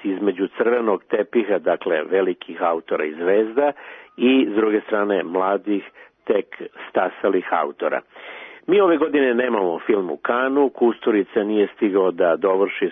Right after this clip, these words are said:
svoj novi film, a ostali koji su konkurisali nisu prošli jaku kansku konkurenciju.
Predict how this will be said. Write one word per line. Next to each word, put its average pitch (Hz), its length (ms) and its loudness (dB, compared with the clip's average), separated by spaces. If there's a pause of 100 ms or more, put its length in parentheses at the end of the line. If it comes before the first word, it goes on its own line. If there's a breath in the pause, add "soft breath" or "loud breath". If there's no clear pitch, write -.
svoj 95 180 0
novi 85 320 -2
film, 131 280 2 (400 loud breath)
a 92 200 -2
ostali 110 640 0
koji 92 280 2
su 95 160 -6
konkurisali 104 880 0 (340 loud breath)
nisu 104 400 0
prošli 95 600 -2
jaku 98 680 0
kansku 90 500 -4
konkurenciju. 76 840 -4